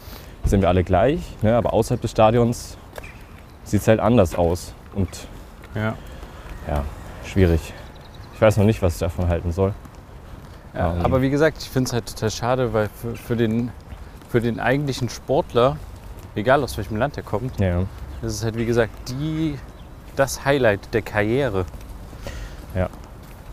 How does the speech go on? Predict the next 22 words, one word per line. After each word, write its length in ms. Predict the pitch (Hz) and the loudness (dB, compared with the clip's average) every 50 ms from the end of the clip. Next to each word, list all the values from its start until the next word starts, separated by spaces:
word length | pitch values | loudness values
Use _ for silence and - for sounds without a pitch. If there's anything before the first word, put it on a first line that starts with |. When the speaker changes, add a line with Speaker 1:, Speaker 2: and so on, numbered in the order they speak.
| - - - | -14 -10 -6
Speaker 2:
Und 120 | 107 98 | 0 2
dann 140 | 120 135 139 | 2 4 4
halt 120 | 139 127 113 | 4 2 2
so 120 | - 127 120 | 4 4 4
null 320 | 117 117 123 131 156 185 | 6 6 6 6 6 6
Interesse, 840 | 160 151 147 139 - - 135 139 156 - - 196 190 185 175 165 151 127 | 4 2 -2 -2 0 4 4 4 4 4 2 4 6 6 6 4 2 -2
beziehungsweise 720 | 120 - - 135 135 139 131 - 131 135 127 127 120 117 | -4 -2 2 2 4 4 4 6 6 6 6 6 4 4
halt 180 | 123 120 117 | 4 4 6
irgendwie 300 | 139 135 127 120 117 123 110 | 6 4 4 4 2 0 -2
diese 260 | 117 110 107 120 - | 0 2 2 2 2
abwertende 600 | 117 117 - - 131 120 135 - - 127 123 110 | 2 0 0 4 4 4 4 4 2 0 0 2
Haltung 320 | 120 123 131 - 147 135 - | 2 2 2 2 0 -2 0
von 220 | - 131 120 113 | 0 -2 0 2
wegen, 240 | 117 120 117 117 110 | 2 2 2 2 2
"Ja, 200 | 117 120 123 113 | 4 4 4 4
wir 120 | 113 107 101 | 2 2 4
wollen 240 | 110 117 135 151 | 6 6 6 4
das 140 | 143 127 - | 2 0 0
nicht." 300 | 147 147 143 - - - - | 2 0 0 0 -2 -4 0
Oder 220 | 110 107 107 104 | 4 6 6 6
halt 160 | 107 107 101 - | 6 4 2 2
auch 160 | 117 117 | 2 2